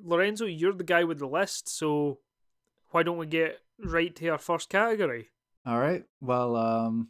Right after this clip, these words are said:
Speaker 2: let's see. We'll, uh, we'll copy the, the format and save Game of the Year slash Game of the Decade for last.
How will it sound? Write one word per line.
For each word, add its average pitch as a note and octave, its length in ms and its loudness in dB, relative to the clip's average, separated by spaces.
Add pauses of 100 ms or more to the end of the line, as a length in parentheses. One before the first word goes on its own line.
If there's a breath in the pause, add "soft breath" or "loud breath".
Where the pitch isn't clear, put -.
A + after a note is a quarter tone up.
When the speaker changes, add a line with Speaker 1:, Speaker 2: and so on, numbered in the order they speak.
Speaker 2:
let's C#3+ 180 -6
see. G#2 240 -4 (400)
We'll, C#3 220 0
uh, B2 220 2 (840)
we'll C3 120 -8
copy C3+ 260 0
the, A2+ 340 0
the A2 60 -8
format A2+ 400 0
and G#2+ 100 -6
save A2+ 480 2 (480)
Game B2 200 4
of A2+ 40 2
the A#2 60 4
Year A2 220 4
slash G#2+ 280 -4
Game A2+ 180 2
of G#2 60 -2
the G#2+ 60 -2
Decade G2+ 460 -2
for - 100 -10
last. G2+ 560 -8